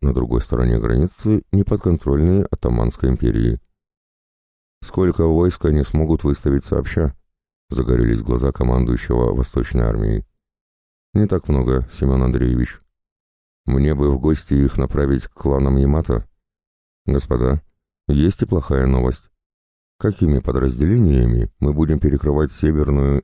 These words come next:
и часть западной границы, где была зона ответственности бояр?» —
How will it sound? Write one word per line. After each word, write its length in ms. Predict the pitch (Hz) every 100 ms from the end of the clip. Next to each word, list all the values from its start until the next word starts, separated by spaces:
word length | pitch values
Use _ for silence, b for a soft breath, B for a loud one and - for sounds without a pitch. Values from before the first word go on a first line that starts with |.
| -
и 80 | 71
часть 280 | - 76 65
западной 440 | 69 73 64 65
границы, 580 | 64 69 87 104 67 57 - _ _ _ _ -
где 200 | 71 73
была 280 | 73 85 92
зона 300 | 76 82 73
ответственности 640 | 67 71 - 65 64 -
бояр?» — 420 | 69 73 65 55